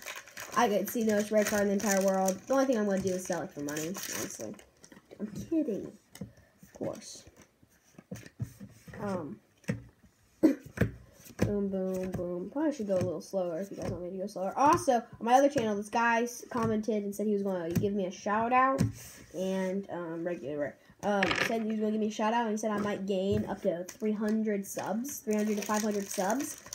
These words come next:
which I'm really excited about, 'cause if he does give me a shout out, which he does, like, a shout out something, like, every, um, Sunday, and today's Sunday. Uh, if I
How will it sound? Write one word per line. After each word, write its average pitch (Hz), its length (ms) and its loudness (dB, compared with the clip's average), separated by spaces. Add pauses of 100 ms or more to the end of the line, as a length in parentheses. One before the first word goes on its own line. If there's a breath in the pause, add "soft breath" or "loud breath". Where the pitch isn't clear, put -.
(300)
which - 100 -6
I'm 226 260 0
really 339 300 8
excited 277 480 0
about, 185 280 -2
'cause 233 160 -2
if 233 100 -4
he 262 80 -4
does 285 260 4
give 262 120 2
me 240 60 2
a 240 40 0
shout 320 200 4
out, 226 140 4
which - 160 0
he 302 80 4
does, 285 160 4
like, 247 200 2
a 233 40 -2
shout 220 260 0
out 233 140 2 (280)
something, 226 560 -2
like, 185 240 -2
every, 214 500 0 (420 soft breath)
um, 170 500 0 (260)
Sunday, 247 520 2
and 226 120 -2
today's 202 240 0
Sunday. 233 400 0 (360)
Uh, 185 380 -4
if 208 100 -8
I 185 180 0